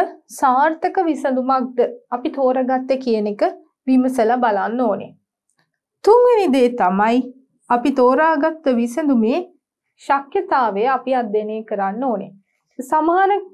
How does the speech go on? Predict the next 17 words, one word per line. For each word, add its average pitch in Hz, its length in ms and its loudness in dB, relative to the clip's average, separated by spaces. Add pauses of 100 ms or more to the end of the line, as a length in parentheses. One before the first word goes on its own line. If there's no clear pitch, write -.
ප්‍රශ්නවලට 294 640 -2 (180)
අපි 226 160 -8 (100)
ගේන 247 200 -2 (120)
විසඳුම් 277 500 -4
ඇවිල්ලා 233 400 -2 (540)
හරිම 269 320 0 (320)
තියරිටිකල් 240 720 -4
නේද? 247 180 -4 (420)
එහෙමත් 254 300 -2
නැත්නම් 277 420 -4
අපිට 254 200 -6 (100)
කියන්න 226 320 -6 (120)
පුළුවන් 269 360 0 (320)
ඒව 233 120 2 (120)
සැබෑ 220 360 -4
ජීවිතේදී 262 680 -2
ක්‍රියාත්මක 262 480 -2